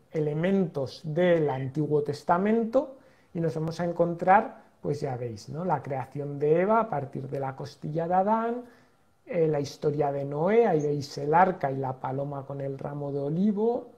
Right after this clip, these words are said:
la muerte de, de Caín, eh, aquí vemos que aparece Caín entre la vegetación y Lamec,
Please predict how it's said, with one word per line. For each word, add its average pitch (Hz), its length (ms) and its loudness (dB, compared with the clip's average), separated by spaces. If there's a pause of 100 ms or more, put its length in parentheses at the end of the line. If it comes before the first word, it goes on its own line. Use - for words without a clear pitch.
(680)
la 170 200 8
muerte 190 560 2
de, 156 600 6
de 156 240 2
Caín, 226 760 2
eh, 165 260 6
aquí 165 300 4
vemos 190 340 2
que 190 100 2
aparece 151 720 2
Caín 156 720 2 (380)
entre 175 340 2
la 156 140 6
vegetación 175 1080 2 (120)
y 226 200 4
Lamec, 185 640 2